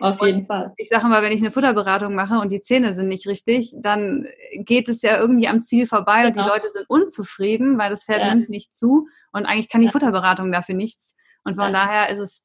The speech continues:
Speaker 2: denke ich, trotzdem absolut sinnvoll, auch
Speaker 1: Und
Speaker 2: für Leute, die
Speaker 1: dann
Speaker 2: jetzt
Speaker 1: ab-
Speaker 2: da mal
Speaker 1: Ja.
Speaker 2: über den Tellerrand zu schauen und da
Speaker 1: Ja,
Speaker 2: sich ein
Speaker 1: auf jeden
Speaker 2: bisschen
Speaker 1: Fall.
Speaker 2: weiter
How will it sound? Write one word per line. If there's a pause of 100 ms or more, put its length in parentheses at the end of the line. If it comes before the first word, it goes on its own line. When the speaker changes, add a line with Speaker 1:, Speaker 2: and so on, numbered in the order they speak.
(140)
Speaker 2:
denke
ich,
trotzdem
absolut
sinnvoll,
auch
Speaker 1:
Und
Speaker 2:
für
Leute,
die
Speaker 1:
dann
Speaker 2:
jetzt
Speaker 1:
ab- (580)
Speaker 2:
da
mal
Speaker 1:
Ja.
Speaker 2:
über
den
Tellerrand
zu
schauen
und
da
Speaker 1:
Ja,
Speaker 2:
sich
ein
Speaker 1:
auf
jeden
Speaker 2:
bisschen
Speaker 1:
Fall.
Speaker 2:
weiter